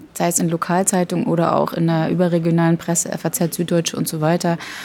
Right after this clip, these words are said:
Kürzlich war ein kurzer Bericht auch in der Tagesschau, ähm,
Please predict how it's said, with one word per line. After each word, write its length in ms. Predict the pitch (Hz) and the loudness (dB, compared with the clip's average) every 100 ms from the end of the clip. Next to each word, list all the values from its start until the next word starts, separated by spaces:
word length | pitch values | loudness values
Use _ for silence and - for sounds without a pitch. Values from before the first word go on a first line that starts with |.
| - - | -14 -6
Kürzlich 360 | 170 - 165 | -2 0 0
war 80 | 165 | 2
ein 100 | 160 | 2
kurzer 260 | 165 165 170 | 2 0 0
Bericht 340 | 160 170 - | 0 -2 -2
auch 120 | - | -4
in 60 | 160 | 0
der 120 | 160 | 0
Tagesschau, 880 | - 160 180 202 - 170 175 175 175 | 0 -2 0 0 0 2 4 4 2
ähm, 340 | 170 165 165 | 2 2 2